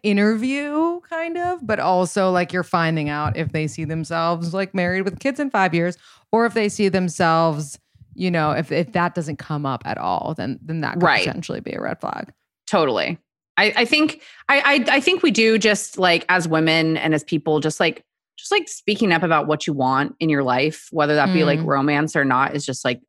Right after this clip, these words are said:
Speaker 2: arguably a good thing.
Speaker 1: It's so important. Okay, so we do these things on our Instagram. They are poll questions, and we come up with new ones every day based on submissions,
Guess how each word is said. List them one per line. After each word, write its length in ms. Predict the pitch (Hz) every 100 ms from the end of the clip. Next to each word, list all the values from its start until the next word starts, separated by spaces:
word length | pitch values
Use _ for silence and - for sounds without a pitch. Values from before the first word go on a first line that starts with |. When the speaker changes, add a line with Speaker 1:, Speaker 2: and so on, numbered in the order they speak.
| _ _ _
Speaker 2:
arguably 540 | 135 139 139 131 139 -
a 60 |
good 180 | - - -
thing. 260 | - 165 - _ _ _ _ _
Speaker 1:
It's 140 | -
so 160 | - 139
important. 460 | - 50 50 50 - _ _ _ _ _ _ _ 190
Okay, 300 | 180 135 165
so 440 | - 208 202 160
we 420 | 185 220 233 285 349
do 160 | 320
these 160 | 320 -
things 480 | 180 156 151 156 -
on 160 | 160
our 100 | 151
Instagram. 760 | 139 151 - - 123 120 123 - -
They 380 | 160 160 156 156
are 260 | 135 147
poll 380 | 147 - 208 247
questions, 760 | - 180 165 - - - 196 -
and 280 | 180 170 160
we 360 | 165 165 160
come 180 | 160 180
up 100 | 180
with 140 | 185 165
new 160 | 170
ones 180 | 214 233
every 260 | 170 170 180
day 300 | 151 143 143
based 260 | 143 147
on 140 | 143 147
submissions, 920 | 143 139 247 - 254 240 240 247 -